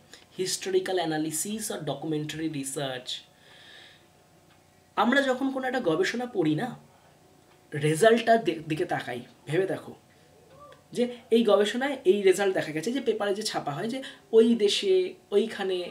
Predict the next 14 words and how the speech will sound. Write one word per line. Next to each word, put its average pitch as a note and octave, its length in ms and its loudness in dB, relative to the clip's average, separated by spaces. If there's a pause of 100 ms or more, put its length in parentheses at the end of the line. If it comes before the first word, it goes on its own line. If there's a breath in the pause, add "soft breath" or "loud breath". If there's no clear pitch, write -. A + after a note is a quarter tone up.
একটা F3 160 -8
গবেষণা F3 380 -2
হয়েছিল, F3 440 -4
সেখানে F3 320 -8
এটা D#3 160 -4
পাওয়া C3+ 260 -4
গেছে। B2 300 -10 (1160 soft breath)
আমরা A3+ 260 0
কিন্তু C4+ 340 -4
রেজাল্টের A#3 600 0
দিকে C4+ 200 -4
তাকাই, F#3 380 -4
কেউ A#3 180 -4
কোনোদিনও A3+ 680 -4